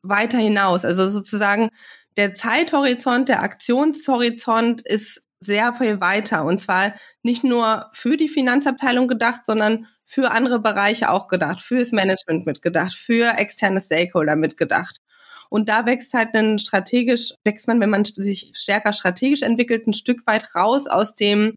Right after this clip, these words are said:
ich hab's operativ im Griff und weiß sozusagen, wann was folgt und hab meinen überschaubaren Bereich an Stakeholdern, Steuerbüro und Wirtschaftsprüfer et cetera, sehr gut in der Kommunikation im Griff hin zu, ich verstehe auch alle anderen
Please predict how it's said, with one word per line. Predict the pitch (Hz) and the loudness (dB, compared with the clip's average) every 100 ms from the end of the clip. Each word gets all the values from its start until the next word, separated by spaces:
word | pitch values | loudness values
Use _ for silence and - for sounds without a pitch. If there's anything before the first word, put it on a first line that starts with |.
| _ _ - - | _ _ -20 -12
ich | - 208 | -8 -2
hab's | 226 233 233 | 0 0 0
operativ | 214 233 208 208 220 214 | 0 2 2 2 0 2
im | 208 | -2
Griff | 208 247 330 - | 0 0 0 -2
und | - 220 | -2 0
weiß | 190 208 240 | 2 0 -2
sozusagen, | 226 220 208 208 | -6 -2 0 0
wann | 202 202 | 0 2
was | 190 202 | 0 -2
folgt | - 208 302 339 - | -2 0 0 -2 -4
und | 220 | -6
hab | 214 208 _ _ _ _ | -4 -6 _ _ _ _
meinen | 202 196 | -2 0
überschaubaren | 190 208 196 214 214 254 233 220 | 2 0 -2 -2 0 0 0 0
Bereich | 208 196 208 | 2 0 0
an | 180 | -4
Stakeholdern, | 180 190 208 277 254 240 240 214 214 214 - - - | -4 0 0 0 0 0 2 2 2 0 -4 -10 -14
Steuerbüro | - 208 214 208 190 190 190 | -6 0 0 0 0 2 2
und | 190 | 2
Wirtschaftsprüfer | 190 202 196 208 202 - | 0 -2 -6 -6 -4 -4
et | - | 0
cetera, | 233 254 262 294 403 _ _ - - | -2 0 0 0 -2 _ _ -20 -10
sehr | 220 214 | -2 0
gut | 220 247 | 0 0
in | - | 0
der | 220 | -2
Kommunikation | 214 233 226 233 220 - 220 | 0 0 0 0 -2 0 0
im | 220 | 0
Griff | 226 | -2
hin | - 240 247 | -2 -2 0
zu, | 240 247 226 233 233 _ _ | -2 -2 0 0 -4 _ _
ich | - | -4
verstehe | 226 208 240 233 | -2 -2 0 0
auch | 233 233 | 0 0
alle | 240 247 | 0 2
anderen | 233 220 220 220 | 2 2 0 -2